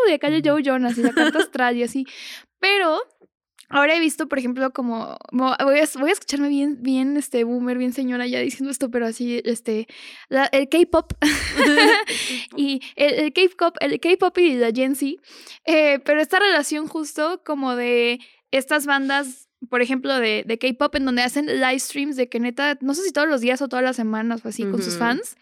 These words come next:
Speaker 1: Y, y también tienes que invertirle como, ya no solo es el concierto, ¿no? Porque en mi época era de que, ah, pues las revistas de los Jonas Brothers y el concierto. Pero acá es así como que el merch oficial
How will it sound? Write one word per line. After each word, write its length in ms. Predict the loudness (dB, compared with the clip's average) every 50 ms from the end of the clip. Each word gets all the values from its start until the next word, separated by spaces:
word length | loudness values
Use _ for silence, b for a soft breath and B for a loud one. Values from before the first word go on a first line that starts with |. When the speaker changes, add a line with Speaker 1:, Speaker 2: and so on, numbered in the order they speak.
| B B B B B B B B B B B B _ -6
Speaker 1:
Y, 600 | -4 -4 -2 -2 -2 -2 -2 -4 -4 -6 -10 -10
y 80 | -8 -6
también 280 | -4 -4 -4 -4 -4 -4
tienes 200 | -4 -6 -6 -6
que 100 | -6 -4
invertirle 520 | -2 -2 -4 -4 -4 -6 -4 -4 -4 -4
como, 360 | -4 -4 -4 -4 -2 -4 -4
ya 140 | -2 -2 -2
no 120 | -2 -2 -2
solo 160 | 0 0 0
es 80 | 0 0
el 160 | -2 -2 -2
concierto, 480 | -4 -6 -4 -4 -4 -6 -6 -6 -6 -6
¿no? 140 | -6 -6
Porque 180 | -6 -6 -6 -4
en 60 | -2
mi 80 | -2 -4
época 240 | -4 -4 -4 -2 -2
era 100 | -2 -2
de 80 | -2
que, 80 | -4 -4
ah, 40 | -4 -4 -4
pues 140 | -2 -2 0
las 100 | 0 0
revistas 380 | 0 0 -2 -2 -2 -4 -4
de 80 | -2 -2
los 120 | -2 -2
Jonas 220 | -2 -2 -4 -4 -4
Brothers 260 | -4 -4 -4 -2 -2
y 40 | -4
el 100 | -6 -6
concierto. 400 | -6 -8 -6 -8 -8 -8 -10 -18 B B B B B B B B
Pero 160 | 0 2 2
acá 140 | 2 0 -2
es 80 | -2
así 120 | -2 -4 -6
como 280 | -6 -6 -6 -6 -6
que 220 | -6 -6 -2 0 0
el 120 | 0 0
merch 300 | 0 -2 -2 -2 -2 -4
oficial 720 | -4 -4 -6 -6 -4 -4 -2 0 0 0 0 0 0 -2